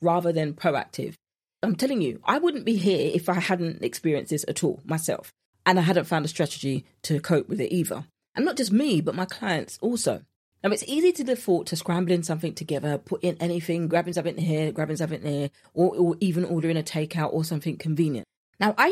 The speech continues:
recently did a survey and I found that many people didn't order takeouts, but you ordered convenience. So I guess, you know how somebody starts and they shout off the rooftops, like, they shout off the rooftops, "Well, I don't eat takeaway," but you're still spending twelve hundred dollars on groceries,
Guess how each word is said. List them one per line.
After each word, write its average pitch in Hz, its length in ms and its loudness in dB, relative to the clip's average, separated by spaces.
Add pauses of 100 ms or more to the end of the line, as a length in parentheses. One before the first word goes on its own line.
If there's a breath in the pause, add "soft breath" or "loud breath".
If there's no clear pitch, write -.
(160)
recently 247 280 0
did 190 140 0
a 165 60 -2
survey 147 400 0
and 127 120 -2
I 196 60 0
found 254 320 -4
that - 80 -6
many 254 160 -2
people 240 220 -2
didn't 202 240 -2
order 175 260 -2
takeouts, 165 680 -6 (260)
but 170 120 0
you 180 140 2
ordered 175 220 2
convenience. 175 640 -2 (220)
So 220 120 2
I 214 80 4
guess, 302 260 -2
you 440 60 -2
know 466 140 -4
how 381 60 -2
somebody 226 400 -2
starts - 440 -4
and 160 140 -4
they 151 80 -2
shout - 280 -6
off 160 120 -10
the 156 80 -4
rooftops, 147 580 -6
like, 139 420 -6 (200)
they 160 100 2
shout 170 280 -2
off - 80 -10
the 165 100 -2
rooftops, 165 360 -2
"Well, 170 120 2
I 175 40 2
don't 180 220 2
eat 214 160 -2
takeaway," 143 520 -4 (280)
but 180 160 4
you're 175 80 2
still 170 160 0
spending 190 320 -2
twelve 175 220 0
hundred 160 240 -4
dollars 156 240 -2
on 156 100 -2
groceries, 160 540 0